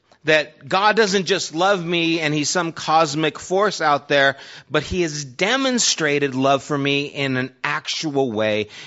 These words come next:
in a way that I can understand more fully. And throughout this passage that we're reading, this is what Jesus is disclosing.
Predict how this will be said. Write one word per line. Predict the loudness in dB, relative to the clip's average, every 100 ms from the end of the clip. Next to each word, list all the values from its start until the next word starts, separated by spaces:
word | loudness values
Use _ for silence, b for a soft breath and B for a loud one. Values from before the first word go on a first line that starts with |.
| -8
in | -4
a | -2
way | 0 0 0
that | 0 -2 -4
I | -4 -4
can | -6 -6 -6 -6 -4
understand | -4 -2 -2 -2 -2 -2 -2 -2 -4
more | -4 -4 -4
fully. | -8 -6 -4 -4 -8 -16 _ _ _ _ _ _ _ _ b b b b
And | -10 -6
throughout | 0 2 2 0
this | -2 -4
passage | -2 -2 0 -4 -4
that | -4 -2
we're | 0
reading, | 0 0 0 -2 -6 -10
this | -6 -6 -6
is | -8 -4
what | -6 -4
Jesus | -4 -4 -6 -10
is | -10
disclosing. | -12 -12 -12 -8 -4 -4 -6